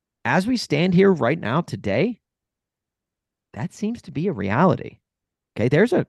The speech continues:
a quarterback is being, becoming available with elite skill,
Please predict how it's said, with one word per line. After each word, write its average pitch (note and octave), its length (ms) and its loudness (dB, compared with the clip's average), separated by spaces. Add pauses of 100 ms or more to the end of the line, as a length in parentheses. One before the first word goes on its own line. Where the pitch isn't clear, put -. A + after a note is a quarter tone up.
a C3 60 4
quarterback D#3+ 760 -4 (1300)
is G#2 160 -4
being, A#2 420 2 (240)
becoming F3 480 0
available A2 800 -4 (640)
with B2 240 -2
elite A#2+ 400 0
skill, - 560 -4